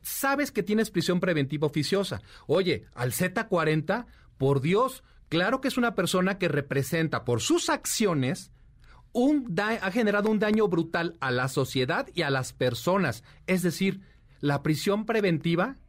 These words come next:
tiene que irse checando caso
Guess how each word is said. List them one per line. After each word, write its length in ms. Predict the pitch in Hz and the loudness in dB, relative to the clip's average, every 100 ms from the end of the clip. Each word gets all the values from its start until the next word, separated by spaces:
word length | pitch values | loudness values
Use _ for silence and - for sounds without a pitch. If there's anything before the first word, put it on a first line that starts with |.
| - - - | -20 -20 -6
tiene 340 | 175 208 233 | 0 0 0
que 140 | 240 165 | 0 2
irse 520 | 175 165 - 247 - - | 2 0 0 -2 -2 -4
checando 640 | 165 170 180 175 214 220 - - - - | -2 0 0 2 0 -2 -16 -20 -20 -6
caso 640 | 226 262 262 - 226 240 | -2 -2 -2 0 -2 -2